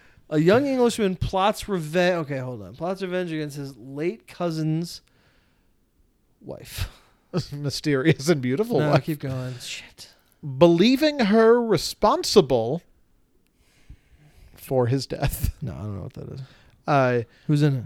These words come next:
Speaker 2: but his feelings
Speaker 1: Oh, there's
Speaker 2: become
Speaker 1: more.
Speaker 2: <laughs> complicated. It's very long. <laughs> As he finds himself
Speaker 1: Did we see this?
Speaker 2: No. I don't,
Speaker 1: Oh.
Speaker 2: I mean, I didn't. I don't think you did. I don't think you would have. Uh, as he finds himself falling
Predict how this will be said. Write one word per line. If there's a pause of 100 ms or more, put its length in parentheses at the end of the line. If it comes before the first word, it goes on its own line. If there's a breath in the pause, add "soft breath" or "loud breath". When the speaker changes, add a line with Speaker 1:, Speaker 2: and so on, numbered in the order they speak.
(120)
Speaker 2:
but
his
feelings
Speaker 1:
Oh,
there's
Speaker 2:
become
Speaker 1:
more.
Speaker 2:
<laughs>
complicated.
It's
very
long. (140)
<laughs>
As
he
finds
himself
Speaker 1:
Did
we
see
this? (160)
Speaker 2:
No.
I
don't, (100)
Speaker 1:
Oh.
Speaker 2:
I
mean,
I
didn't.
I
don't
think
you
did.
I
don't
think
you
would
have. (580 loud breath)
Uh,
as
he
finds
himself
falling